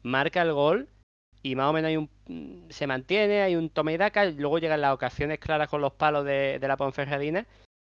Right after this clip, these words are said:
Y si quieres lo dejamos aquí y luego hablamos de la segunda parte. Que, que cambi-, que cambia un poquito, eh,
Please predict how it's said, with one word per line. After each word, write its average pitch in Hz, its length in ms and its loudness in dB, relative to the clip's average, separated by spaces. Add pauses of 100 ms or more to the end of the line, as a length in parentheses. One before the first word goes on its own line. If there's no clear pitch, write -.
(640)
Y 131 100 -4
si 135 120 -10
quieres 147 140 0
lo 156 80 2
dejamos 147 200 2
aquí 160 120 -2
y - 20 -6
luego 143 160 2
hablamos 139 240 2
de 135 60 0
la 127 80 2
segunda 123 320 -6
parte. 131 340 -4 (1300)
Que, 127 200 -6
que - 160 -16
cambi-, 127 260 -2
que 123 180 -8
cambia 127 220 0
un 131 80 -4
poquito, 123 480 -2
eh, 117 460 -8